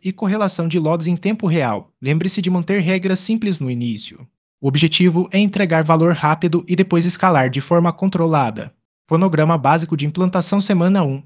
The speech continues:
mapeie ativos críticos, fontes de logs e objetivos de detecção. Defina metas mensuráveis, por exemplo, reduzir tempo de detecção para X minutos. Semana dois,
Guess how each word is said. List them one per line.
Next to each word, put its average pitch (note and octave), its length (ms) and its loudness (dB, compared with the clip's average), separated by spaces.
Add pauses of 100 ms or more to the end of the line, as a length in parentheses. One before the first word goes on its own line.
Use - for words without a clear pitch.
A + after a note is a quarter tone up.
mapeie D#3 320 0
ativos F3+ 380 0
críticos, F3 680 -4
fontes G#3 400 -2
de F3 100 0
logs E3 480 0
e F3+ 80 0
objetivos E3+ 480 0
de D#3+ 140 -2
detecção. D3 640 -6 (360)
Defina E3 300 0
metas D3 260 0
mensuráveis, E3+ 600 2
por E3+ 160 0
exemplo, D#3+ 380 2
reduzir F#3+ 520 2
tempo F3+ 240 2
de C3+ 120 -2
detecção F#3+ 500 2
para F3 180 2
X D3+ 220 0
minutos. C#3+ 720 -2 (240)
Semana E3+ 320 4
dois, C3 440 0